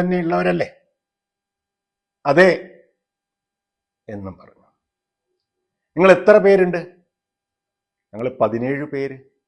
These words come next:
"ഓ, പതിനേഴ് പേരാണല്ലേ." "വേലുവിൻ്റെ ഒപ്പം എത്ര പേരുണ്ട്?" "ഞങ്ങൾ രണ്ടു പേരേ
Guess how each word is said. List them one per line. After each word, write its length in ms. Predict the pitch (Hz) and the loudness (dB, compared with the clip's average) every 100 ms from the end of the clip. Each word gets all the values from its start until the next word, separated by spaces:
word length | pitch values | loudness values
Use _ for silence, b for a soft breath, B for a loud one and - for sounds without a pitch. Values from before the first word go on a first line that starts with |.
| _ _ _ _ _ _ _ _ | _ _ _ _ _ _ _ _
"ഓ, 60 | 120 120 - | -12 -12 -12
പതിനേഴ് 540 | 104 90 127 170 196 175 | -14 -14 -12 -8 -4 -4
പേരാണല്ലേ." 560 | 95 92 90 87 - - _ _ _ _ _ _ _ _ _ _ _ _ _ _ _ _ _ _ _ _ _ _ _ | -6 -12 -18 -20 -20 -20 _ _ _ _ _ _ _ _ _ _ _ _ _ _ _ _ _ _ _ _ _ _ _
"വേലുവിൻ്റെ 520 | 143 156 175 220 214 220 | -4 0 2 2 4 2
ഒപ്പം 180 | 208 202 | 2 0
എത്ര 160 | 196 190 | 0 -2
പേരുണ്ട്?" 320 | 185 170 156 151 _ _ _ _ _ | -2 -4 -8 -16 _ _ _ _ _
"ഞങ്ങൾ 200 | 107 104 123 120 | -18 -12 -6 -4
രണ്ടു 280 | 107 123 151 | -4 -2 -2
പേരേ 240 | 127 113 | -2 -4